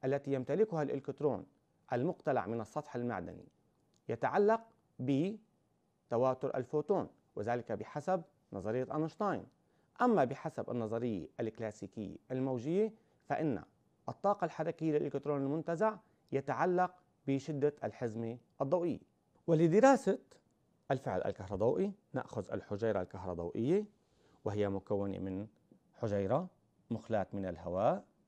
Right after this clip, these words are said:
تحتوي على المهبط كاسود والمصعد النود. نصل في هذه الدارة حجيرة كهروضوئية إلى منبع تيار كهربائي ومنبع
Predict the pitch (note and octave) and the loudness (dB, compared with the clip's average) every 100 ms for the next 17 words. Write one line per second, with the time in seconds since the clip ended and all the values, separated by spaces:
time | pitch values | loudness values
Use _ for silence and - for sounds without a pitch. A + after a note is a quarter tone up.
0 | - - - F#2+ F2+ F2+ E2 - _ _ | -10 -8 -6 -4 -4 -4 -6 -10 _ _
1 | _ - _ _ _ _ - F#2+ A2 B2 | _ -20 _ _ _ _ -10 -4 -4 -4
2 | F#2+ A#2+ - - F2+ - D3+ G#3 - _ | -2 -2 -2 -10 -8 -2 0 -2 -8 _
3 | _ _ - G#2 A2 B2 - _ - G2+ | _ _ -2 2 2 0 -6 _ -6 -4
4 | A2 - F#2 G2+ - _ _ - A3 G3+ | -6 -6 -4 -4 -6 _ _ -4 -2 -2
5 | - - _ _ _ _ _ _ _ _ | -4 -16 _ _ _ _ _ _ _ _
6 | _ _ _ _ _ _ _ _ A3+ B3+ | _ _ _ _ _ _ _ _ 2 4
7 | G#3+ G3 D3 B2+ C3+ A2 G2+ F#2 F#2+ A2 | 6 4 2 2 2 2 -2 -2 0 2
8 | F3 F#3 - G#2 G#2+ G2+ F#2+ F#2 F#2 F2 | 2 -2 -6 0 2 2 -2 -4 -4 -2
9 | F2+ A#2+ C#3+ G3+ A3 - - G2+ D#2+ - | -2 0 2 2 -2 -8 -4 -2 -4 -8
10 | _ A2 G#2+ F#2 - E2+ F#2 E2 - _ | _ -4 -2 -4 -4 -4 -2 -4 -6 _
11 | _ _ _ - G#2 G2 F#2 G#2 E3+ A#3+ | _ _ _ -8 -6 -2 0 2 2 0
12 | - _ _ _ _ _ A#2+ C3 D#3 D#3+ | -6 _ _ _ _ _ 6 8 6 0
13 | _ _ _ _ _ B2+ C3+ A#2+ A#2 C#3+ | _ _ _ _ _ 0 2 4 4 2